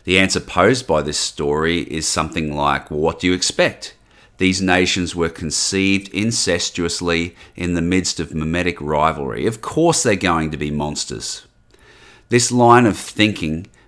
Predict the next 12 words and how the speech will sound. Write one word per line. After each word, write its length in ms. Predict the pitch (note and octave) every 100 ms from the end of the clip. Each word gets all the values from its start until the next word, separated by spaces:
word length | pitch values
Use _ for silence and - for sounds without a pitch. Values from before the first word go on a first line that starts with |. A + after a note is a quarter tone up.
| -
may 240 | F#2+ G#2+
also 320 | A2 G2+ F#2+
serve 380 | F2 - F2+ F2
to 80 | E2
justify 720 | C2+ E2+ - E2 - E2 D#2+
Israel's 560 | - F2 E2+ E2 D#2 D#2
military 600 | E2 F2 F#2+ G2 F#2+ D#2
attack 400 | - - F2+ -
of 160 | D#2+ E2+
these 220 | E2 D#2+
people 520 | - - E2 D#2+ E2
groups 480 | D2 D2 D2 -